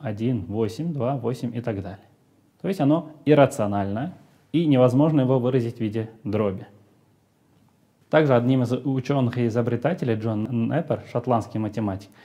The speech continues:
он изобрел понятие, как мы с вами до этого проходили, он изобрел логарифмы. И в его честь число е называют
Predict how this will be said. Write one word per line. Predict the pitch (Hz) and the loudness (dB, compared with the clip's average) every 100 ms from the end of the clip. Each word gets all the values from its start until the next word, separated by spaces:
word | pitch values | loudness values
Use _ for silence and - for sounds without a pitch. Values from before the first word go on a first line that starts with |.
| - _ - | -20 _ -4
он | 165 175 | 0 4
изобрел | 127 127 139 151 151 - - | 4 4 4 2 -2 -18 -8
понятие, | 117 110 127 - 135 | -2 0 0 0 -4
как | 139 - 127 | -2 0 0
мы | 123 | 0
с | - | 0
вами | 123 117 | 0 2
до | 104 110 | 0 -2
этого | 110 101 | -2 -4
проходили, | - 110 107 107 180 135 - - _ | -4 -4 -4 -4 -4 -4 -8 -20 _
он | 151 180 | -4 0
изобрел | 127 120 123 131 131 | 2 2 2 0 -2
логарифмы. | 120 117 117 98 - - _ - | -2 2 2 2 -6 -20 _ 0
И | 156 | 2
в | |
его | 131 123 120 | 4 4 4
честь | 185 226 - | 4 -4 -2
число | 127 - | -6 -4
е | 104 131 196 | -4 -2 -2
называют | 127 107 110 151 160 | -2 -2 0 0 0